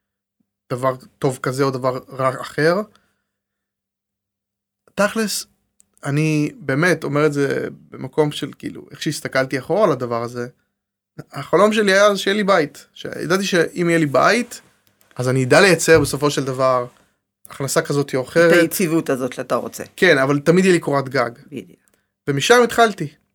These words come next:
Speaker 1: איך אני היום, ה-, מגיל עשרים עד גיל שלושים, קונה בית, ללא משכנתה, שברגע שיהיה לי את הדבר הזה, את הנקודה הזאת בחיים,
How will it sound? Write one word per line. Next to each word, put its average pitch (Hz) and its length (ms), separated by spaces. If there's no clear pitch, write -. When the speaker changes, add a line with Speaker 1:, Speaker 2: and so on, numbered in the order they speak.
Speaker 1:
איך 214 240
אני 170 200
היום, 175 380
ה-, 127 240
מגיל 139 260
עשרים 165 500
עד 143 100
גיל 143 140
שלושים, 185 560
קונה 143 240
בית, 117 440
ללא 127 180
משכנתה, 151 580
שברגע 139 560
שיהיה 160 160
לי 160 60
את 147 60
הדבר 135 320
הזה, 185 100
את 165 60
הנקודה 131 340
הזאת 139 220
בחיים, 139 460